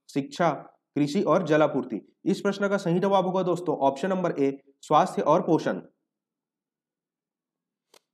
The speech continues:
दोस्तों, नीति आयोग के द्वारा नवंबर दो हज़ार इक्कीस की स्थिति में आकांक्षी जिलों की डेल्टा रैंकिंग जारी की,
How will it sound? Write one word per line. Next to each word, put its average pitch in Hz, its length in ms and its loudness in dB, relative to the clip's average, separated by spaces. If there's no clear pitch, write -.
दोस्तों, 147 260 0
नीति 170 240 0
आयोग 202 260 4
के 196 80 0
द्वारा 147 280 4
नवंबर 143 420 2
दो 180 120 0
हज़ार 185 200 2
इक्कीस 180 340 -4
की 185 140 -4
स्थिति 170 280 -4
में 147 120 -2
आकांक्षी 143 400 -2
जिलों 180 220 -4
की 175 100 -6
डेल्टा 143 260 0
रैंकिंग 170 340 -2
जारी 139 220 2
की, 175 160 -8